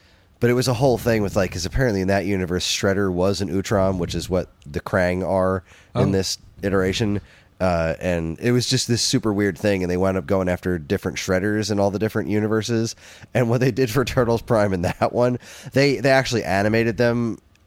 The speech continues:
Speaker 1: instead of what they did with this. I like what they did with this
Speaker 2: Yeah.
Speaker 1: one, where it was more like comic panels kind of things.
Speaker 2: Yeah, they did, like, a,
Speaker 1: That
Speaker 2: a s-, a motion comic, which I thought was
Speaker 1: E-, exactly, yeah.
Speaker 2: genius.
Speaker 1: In the other one, Turtles Forever, they actually animated those, and it was hysterical because it played out just like the first issue of the comic,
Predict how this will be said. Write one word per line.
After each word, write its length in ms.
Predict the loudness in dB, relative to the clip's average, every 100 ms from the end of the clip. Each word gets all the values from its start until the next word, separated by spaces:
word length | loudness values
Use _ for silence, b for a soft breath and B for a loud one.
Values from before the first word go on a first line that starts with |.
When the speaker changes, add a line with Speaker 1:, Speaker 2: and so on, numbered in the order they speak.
| _
Speaker 1:
instead 360 | -2 -2 2 2
of 80 | 2
what 120 | 2
they 80 | 2
did 160 | 0
with 120 | -2 -2
this. 140 | 2
I 160 | 2 2
like 180 | 2
what 140 | 0 0
they 100 | 2
did 120 | 2
with 120 | 2
this 160 | 0 2
Speaker 2:
Yeah. 80 | 2
Speaker 1:
one, 160 | 2
where 100 | 0
it 40 | -2
was 160 | -4
more 180 | 0 2
like 200 | 2 -2
comic 360 | -2 0 0 -2
panels 460 | -2 0 0 -2
kind 180 | -2 -2
of 60 | 2
things. 120 | 2
Speaker 2:
Yeah, 100 | 2
they 100 | 0
did, 140 | -2
like, 160 | -2 0
a, 40 |
Speaker 1:
That 160 | 2 2
Speaker 2:
a 120 | -2 -8 -14
s-, 280 | -8 -6 -4
a 80 | 0
motion 400 | 2 2 0 -4
comic, 460 | -2 -2 -4 -8
which 180 | -8 -8 -6
I 100 | -8
thought 220 | -4 -6
was 440 | -2 -2 -2 -6 -2
Speaker 1:
E-, 40 |
exactly, 580 | -2 2 2 2 0 0
yeah. 100 | 2
Speaker 2:
genius. 420 | 0 -2 -6 -12 -18 b b b _ -2
Speaker 1:
In 260 | 0 2 2
the 140 | 2
other 180 | 4 4
one, 280 | 2 0 -2
Turtles 320 | -2 0 0
Forever, 340 | 0 0 0 -2
they 180 | 0 0
actually 340 | -2 -2 -4
animated 560 | 0 0 0 -2 -4 -2
those, 320 | -2 -2 -4
and 100 | -4
it 60 | -2
was 160 | -2
hysterical 840 | -2 -2 -2 -2 0 2 0 -2 -2
because 240 | -4 -4
it 80 | -6
played 240 | -2 0 2
out 200 | 0 -2
just 380 | -2 -2 0
like 140 | -4 -4
the 80 | -4
first 300 | -2 -2 -4
issue 220 | -4 -4
of 60 |
the 60 | -4
comic, 520 | 0 2 4 0 -6